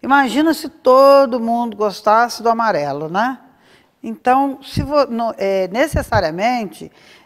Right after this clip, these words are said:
eu indiquei aquela cor ali, você não precisa fazer. Eu, particularmente, gosto muito do azul.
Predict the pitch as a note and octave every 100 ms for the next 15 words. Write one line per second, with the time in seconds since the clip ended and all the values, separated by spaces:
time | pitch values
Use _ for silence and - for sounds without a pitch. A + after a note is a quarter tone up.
0 | _ - G#3+ A#3 G#3 - G#3+ G3+ A3 A#3
1 | A3+ G3+ F#3 F3 D#3+ D#3 D#3 D3+ C3+ C3+
2 | G3 B3+ F3 - _ _ _ _ _ -
3 | G#3 D4 C4 A#3 A#3+ - - F#4 C#4 C4
4 | G#3 A#3+ C4+ B3 - C#4 C4 C#4 C4+ A#3+
5 | A#3+ A#3+ B3 A3 A3 A#3+ B3+ - F3+ F#3+
6 | E3+ D3+ D3 D#3+ A3+